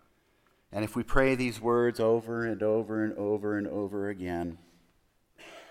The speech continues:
our lives will be profoundly altered. We may even be startled. And while we are all imperfect and will never be able to completely align our wills to God's because we are human,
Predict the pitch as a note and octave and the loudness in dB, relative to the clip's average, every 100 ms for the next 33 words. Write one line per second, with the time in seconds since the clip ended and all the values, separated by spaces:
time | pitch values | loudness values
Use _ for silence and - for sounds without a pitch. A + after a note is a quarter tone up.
0 | - _ - - _ _ - F2+ F#2+ G2+ | -20 _ -20 -20 _ _ -12 -4 0 2
1 | G#2+ G#2+ G#2 G2 F#2 F#2+ F2+ - G2 G2 | 2 0 -4 -8 -8 -10 -12 -6 -4 -2
2 | F#2+ G2 D2+ C#2+ - A#1 - _ _ _ | -4 -4 -6 -8 -14 -18 -20 _ _ _
3 | _ _ _ _ - G#2 F#2 D#2+ D#2+ D#2+ | _ _ _ _ -6 -4 -2 -4 -6 -8
4 | F#2 - A#2+ G#2+ F#2 D2+ - _ _ _ | -12 -12 -6 -6 -6 -12 -20 _ _ _
5 | _ _ _ _ _ _ _ _ _ _ | _ _ _ _ _ _ _ _ _ _
6 | _ _ _ - A#2 A#2+ B2 B2+ A#2+ A#2+ | _ _ _ -4 4 6 6 4 4 4
7 | B2 B2+ B2 - - C3 - F2 - G2 | 6 6 4 0 0 0 0 -8 -4 -2
8 | G#2+ G#2+ A2+ A#2+ A2+ G#2+ G2 F#2 G2+ F#2 | 0 2 0 -2 -2 -2 -2 -6 -6 -8
9 | - A2+ G2+ F#2 F2 F2+ F#2+ F#2+ F#2 F#2 | -6 -8 -6 -6 -4 -2 -2 -4 -4 -6
10 | F2 F2 E2 D#2+ - - D2+ C2 C2+ D2+ | -4 -6 -6 -8 -14 -12 -10 -8 -8 -10
11 | - - E2+ F2 E2 D2+ - G#2 F#2+ C#2+ | -14 -12 -10 -8 -8 -8 -6 -6 -4 -8
12 | C2+ | -12